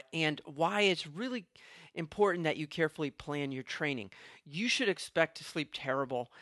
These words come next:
and feel generally bad the next day. Uh, at least that's been my experience. It's also important to avoid, uh, sleeping or training low all the time. Just like training, how you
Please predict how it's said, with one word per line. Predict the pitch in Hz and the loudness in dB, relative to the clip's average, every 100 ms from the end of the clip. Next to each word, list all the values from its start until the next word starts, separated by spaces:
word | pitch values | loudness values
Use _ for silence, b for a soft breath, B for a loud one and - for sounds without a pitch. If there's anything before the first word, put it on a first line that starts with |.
| B B | B B
and | 139 131 _ | -8 -8 _
feel | 233 233 226 | -4 0 0
generally | 175 381 440 370 175 | 0 -4 -2 -2 -2
bad | 131 135 139 143 | 2 2 2 0
the | 123 | -4
next | 117 117 - | -8 -12 -6
day. | 113 95 - B B B _ | -6 -6 -10 B B B _
Uh, | 127 - | -6 -2
at | 170 | -2
least | 247 247 | -2 6
that's | 220 185 | 6 6
been | 175 | 2
my | 147 139 139 | 2 4 4
experience. | 127 - 120 117 - B B B | 2 -4 -8 -8 -14 B B B
It's | 180 269 | 4 4
also | 277 240 | 4 2
important | 190 190 156 151 | 0 -2 -2 -2
to | 160 139 | 0 0
avoid, | 123 147 156 156 131 B B B B _ | -2 -2 2 0 -2 B B B B _
uh, | 110 - | -12 -8
sleeping | - 196 208 190 190 - | -10 -6 -6 0 -2 -2
or | 151 | -8
training | - - 196 185 180 160 | -6 -4 0 2 2 0
low | 143 139 131 - _ | 2 2 2 -4 _
all | 151 147 151 | 4 6 6
the | 143 | 2
time. | - 156 139 98 85 B B B B | -4 0 0 0 -6 B B B B
Just | - 208 - | 0 0 4
like | 233 180 | 2 2
training, | - - 240 247 247 202 151 143 B B | 0 -6 0 0 2 0 -2 -6 B B
how | - 180 208 | -2 4 4
you | 208 208 | 4 -4